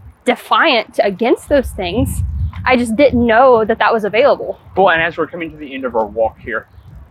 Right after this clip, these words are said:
Speaker 2: so kind of the end of this episode, I think that's a great point to kind of end on, is remembering, watch out, there's a car, babe. Um, to remember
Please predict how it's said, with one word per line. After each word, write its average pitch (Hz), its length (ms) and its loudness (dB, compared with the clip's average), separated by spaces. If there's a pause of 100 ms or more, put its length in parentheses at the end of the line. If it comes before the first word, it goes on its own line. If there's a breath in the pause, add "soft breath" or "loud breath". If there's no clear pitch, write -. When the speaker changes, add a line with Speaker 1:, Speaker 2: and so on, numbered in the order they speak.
(100)
Speaker 2:
so 113 180 -6
kind 120 180 -6
of 110 60 -16
the 117 80 -12
end 117 100 -10
of 107 60 -10
this 107 160 -8
episode, 123 380 -2
I 123 60 0
think 147 140 -8
that's 147 160 -6
a 135 60 0
great 123 520 -2
point 135 280 -6
to 139 60 -20
kind 120 240 -8
of 92 80 -10 (120)
end 127 280 -8
on, 180 380 -2 (680)
is 139 180 -2
remembering, 127 320 -4
watch 113 160 -6
out, 101 60 -14
there's 92 120 -14
a - 20 -20
car, 101 120 -4
babe. 85 120 -14 (1300)
Um, 123 420 0 (1300)
to 175 120 0
remember 143 680 0